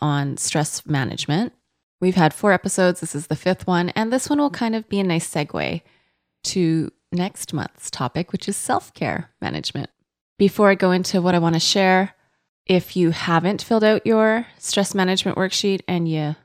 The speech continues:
think it might be something that you could take some time for and it would help you for just orienting or reorienting yourself to the life you have and the life you're living right now, go to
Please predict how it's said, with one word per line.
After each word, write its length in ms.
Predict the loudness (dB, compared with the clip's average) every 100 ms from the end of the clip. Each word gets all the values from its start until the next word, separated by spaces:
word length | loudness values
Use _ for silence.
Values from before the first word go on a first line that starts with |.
| _ _ _
think 160 | -6 -2
it 80 | 0
might 180 | 0 -2
be 120 | -4
something 640 | -6 -6 -2 -2 -2 -2
that 180 | -2 -4
you 180 | -6 -8
could 360 | -4 -6 -6
take 180 | -6 -8
some 160 | -4 -6
time 320 | -4 -4 -6
for 480 | -8 -6 -2 -2 -4
and 480 | -6 -6 -6 -8 -14 _ _ _ _ _
it 120 | -4
would 120 | -2 -2
help 400 | -4 -8 -8 -6
you 260 | -6 -6 -12 _ _ _
for 60 | -6
just 260 | -2 -4 -4
orienting 800 | 0 2 2 0 -2 -2 -2 -2 0
or 180 | 2 2
reorienting 880 | 0 0 2 2 2 0 -2 -2
yourself 480 | -2 0 2 0 0
to 580 | -6 0 2 2 0 -4 _ _ _ -4
the 100 | 2
life 400 | 4 2 0 _ _ _ _
you 160 | -2 -2
have 380 | 0 0 0
and 100 | 0
the 60 | -2
life 220 | 0 -2
you're 100 | 0
living 220 | 0 0
right 160 | -2 -2
now, 280 | -2 -2 -4 _ _ _ _ -2
go 160 | 0
to 540 | 0 -2 -2 0 0